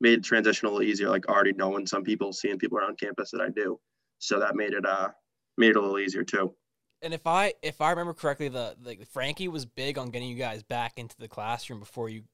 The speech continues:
Speaker 2: went to college, right? Like, you guys had to
Speaker 1: He
Speaker 2: do, like,
Speaker 1: was. I
Speaker 2: S A T
Speaker 1: didn't,
Speaker 2: prep?
Speaker 1: I didn't, which I regret. I wish I could have done that and taken a few less classes, but a lot of kids did, and, like, kids would take only three classes a semester as a result, which was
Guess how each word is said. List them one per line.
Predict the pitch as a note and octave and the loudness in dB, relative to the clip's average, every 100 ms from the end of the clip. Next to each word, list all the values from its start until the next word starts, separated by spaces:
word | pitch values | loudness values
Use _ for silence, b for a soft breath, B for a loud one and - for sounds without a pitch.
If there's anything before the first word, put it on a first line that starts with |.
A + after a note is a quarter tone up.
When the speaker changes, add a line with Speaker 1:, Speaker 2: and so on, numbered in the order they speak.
| _ | _
Speaker 2:
went | B2 G#2+ | -16 -16
to | - | -10
college, | A#2+ A#2+ G#2+ | -4 -4 -6
right? | G#2 A2+ D#3 _ _ _ _ - | -8 -6 -6 _ _ _ _ -16
Like, | B2+ | -8
you | |
guys | C3+ C#3 | -2 -2
had | C3 | 6
to | D3 | 8
Speaker 1:
He | |
Speaker 2:
do, | E3 | 10
like, | D3+ - | 12 10
Speaker 1:
was. | - | 8
I | |
Speaker 2:
S | C3+ - | 8 8
A | D3+ | 10
T | |
Speaker 1:
didn't, | D#3+ D#4+ | 10 8
Speaker 2:
prep? | - | 8
Speaker 1:
I | C3+ D#3+ | 6 6
didn't, | E3 E3+ F#3 B2+ | 6 8 8 8
which | C3+ B2+ | 6 8
I | |
regret. | A2+ G#2 G#2 A2 G#2+ | 6 6 6 8 8
I | G#2 | 8
wish | G#2+ A2 | 4 6
I | A2 | 6
could | - | 8
have | G#2+ G2+ | 4 6
done | A2 G#2+ | 6 6
that | G#2 G2 | 4 4
and | G2 | 2
taken | - G#2+ | 2 2
a | G2 | 4
few | A#2 | 6
less | G#2 | 6
classes, | - G#2+ G#2 A2 | 6 4 4 2
but | G#2+ | 4
a | |
lot | G#2+ A2 | 8 8
of | A2+ | 8
kids | - G#2 F#2+ | 6 4 4
did, | - G2+ G2+ | 4 6 6
and, | F#2+ | 4
like, | G2 G2 F#2+ - _ _ _ - | 2 0 -2 -10 _ _ _ 2
kids | A#2+ A#2 | 4 4
would | G#2 | 4
take | A2+ G2+ | 4 4
only | G2+ G2 F#2 - | 4 0 -2 0
three | G#2+ G2+ | 2 2
classes | G2 G#2 F#2+ F#2 | 4 2 2 -4
a | |
semester | - G#2 G#2 - G#2 G#2+ - | -2 0 2 4 4 2 -2
as | G2+ | 0
a | G2 | 2
result, | G2 G2+ G2+ A2 | 2 2 2 0
which | G2 | -2
was | G2 F#2 | -4 -6